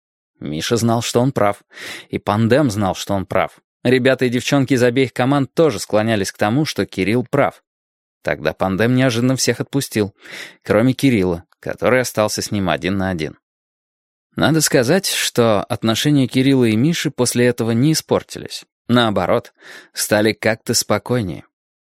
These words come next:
Кирилл даже попросил прощения, что обозвал Мишу трусом. Как бы Мише хотелось, чтобы Кир извинился до разговора с Пандемом, а не после него.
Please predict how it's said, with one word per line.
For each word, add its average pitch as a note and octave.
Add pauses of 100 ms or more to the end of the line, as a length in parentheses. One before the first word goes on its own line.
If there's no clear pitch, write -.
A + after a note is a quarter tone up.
(160)
Кирилл G2+
даже A#2+
попросил C3
прощения, A#2
что -
обозвал G2
Мишу G#2
трусом. - (340)
Как G#2+
бы A2
Мише A2
хотелось, G#2 (360)
чтобы C3+
Кир C#3+
извинился B2
до C3+
разговора G2+
с -
Пандемом, G2 (160)
а A2
не A#2
после A#2+
него. F2+